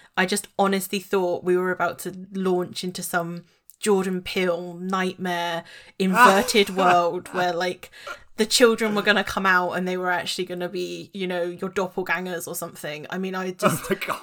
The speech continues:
Speaker 1: I was freaked out and I did not,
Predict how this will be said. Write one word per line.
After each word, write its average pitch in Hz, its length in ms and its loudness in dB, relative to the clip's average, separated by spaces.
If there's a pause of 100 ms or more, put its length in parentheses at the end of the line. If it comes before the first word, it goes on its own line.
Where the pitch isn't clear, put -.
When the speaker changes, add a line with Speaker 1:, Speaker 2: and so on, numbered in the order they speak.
(120)
Speaker 1:
I 208 200 4
was 202 320 0 (100)
freaked - 680 -6 (140)
out 180 300 0
and 190 80 -2
I 190 80 -2
did 185 160 -6
not, 202 380 -2